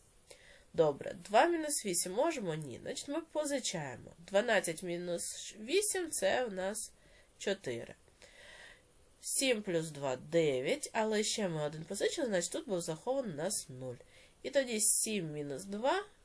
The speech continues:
це п'ять. Далі, чотири плюс сім — одинадцять. Один перенесли, один сюди. Це шість і ще один означає сім. Дев'ять мінус сім — і це два. Так.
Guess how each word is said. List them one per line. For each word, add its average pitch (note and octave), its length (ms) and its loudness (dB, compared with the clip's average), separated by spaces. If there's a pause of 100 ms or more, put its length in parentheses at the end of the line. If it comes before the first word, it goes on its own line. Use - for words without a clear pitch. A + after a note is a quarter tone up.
(120)
це - 220 -2
п'ять. - 600 -8 (720)
Далі, G3+ 400 4 (100)
чотири C#4 460 0
плюс G3 240 -2
сім — B2+ 380 -4
одинадцять. C#3+ 760 -2
Один G3 400 0
перенесли, D3 640 0
один E3 260 -4
сюди. C3+ 540 -8 (380)
Це F#3+ 180 0
шість C#4 400 2
і G3 60 0
ще F#3 280 2
один A3 400 2 (180)
означає F#3 500 -2
сім. - 460 2
Дев'ять F#3 400 2
мінус D#3 280 -4
сім — F#4 260 0 (280)
і - 80 -8
це B3 360 0 (180)
два. A2+ 460 -6 (1500)
Так. - 640 0